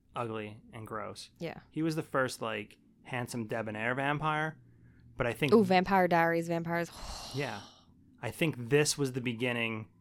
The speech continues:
Speaker 1: of the sexy vampire that we have now. I gotta say,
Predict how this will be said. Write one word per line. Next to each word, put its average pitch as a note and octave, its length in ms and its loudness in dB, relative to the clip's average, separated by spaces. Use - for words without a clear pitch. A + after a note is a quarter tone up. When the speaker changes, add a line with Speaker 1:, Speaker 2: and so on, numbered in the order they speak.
Speaker 1:
of A#2+ 220 2
the A#2+ 100 0
sexy C3+ 380 0
vampire A#2 560 0
that A#2 120 -6
we A#2 100 -8
have G#2+ 260 -6
now. G#2+ 420 -10
I F3 100 4
gotta F3 160 4
say, A2 380 0